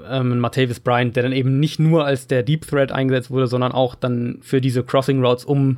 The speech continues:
seine Geschwindigkeit dann mit dem Ball in der Hand einzusetzen, solche Sachen. Im Run-Game, dass sie, was man ja auch so ein bisschen erwartet hatte, m-, mehr dieses Outside, Outside-Zone-Game einbauen, was,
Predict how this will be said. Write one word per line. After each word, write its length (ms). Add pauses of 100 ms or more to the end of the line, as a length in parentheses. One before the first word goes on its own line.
(160)
seine 240
Geschwindigkeit 520
dann 140
mit 160
dem 100
Ball 160
in 80
der 80
Hand 200
einzusetzen, 580
solche 240
Sachen. 240 (720)
Im 160
Run-Game, 640 (100)
dass 140
sie, 260 (240)
was 240
man 100
ja 100
auch 100
so 80
ein 40
bisschen 200
erwartet 280
hatte, 380
m-, 540
mehr 480
dieses 240
Outside, 360 (200)
Outside-Zone-Game 960 (240)
einbauen, 480
was, 200